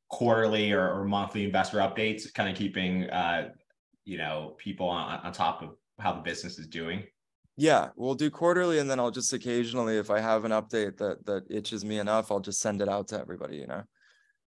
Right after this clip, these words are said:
Speaker 1: Got it. Yeah, no, I mean, that's, that's important, right? People put money into the company, they wanna know how that money's doing.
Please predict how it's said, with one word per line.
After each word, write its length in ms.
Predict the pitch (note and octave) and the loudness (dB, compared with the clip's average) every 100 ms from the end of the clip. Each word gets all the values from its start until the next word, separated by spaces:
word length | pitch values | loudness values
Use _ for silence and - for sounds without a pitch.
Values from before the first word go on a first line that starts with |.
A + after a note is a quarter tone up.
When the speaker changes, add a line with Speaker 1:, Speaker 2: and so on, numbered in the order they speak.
| _ _ _ _ - | _ _ _ _ -6
Speaker 1:
Got 200 | A2+ G2 | 0 2
it. 80 | G2+ | 4
Yeah, 100 | C3 | 6
no, 120 | A#2+ | 8
I 160 | A2 G#2 | 8 8
mean, 140 | A2 | 6
that's, 200 | A#2 B2 | 6 6
that's 180 | C3+ C#3 | 6 4
important, 360 | G#2+ G#2 F2+ E2+ | 2 2 2 2
right? 260 | F#2 F#2 | -2 -2
People 180 | A2 A2 | -4 -4
put 220 | A#2 G#2 | -4 -2
money 240 | G#2 G2+ G2 | 0 0 0
into 180 | F#2 | -4
the 80 | F2+ | -4
company, 360 | F#2+ F#2+ F#2 F2+ | -2 -2 0 -2
they 120 | F#2 | 0
wanna 240 | F#2+ F#2 | 0 0
know 380 | F2+ F2+ F2+ F2 | 2 4 4 2
how 240 | - G2 F2+ | 0 2 4
that 200 | F2+ E2+ | 2 0
money's 320 | F#2+ F2+ F2+ | -2 -2 -6
doing. 540 | - G2+ F#2+ F2+ F2 | -4 -2 0 0 -2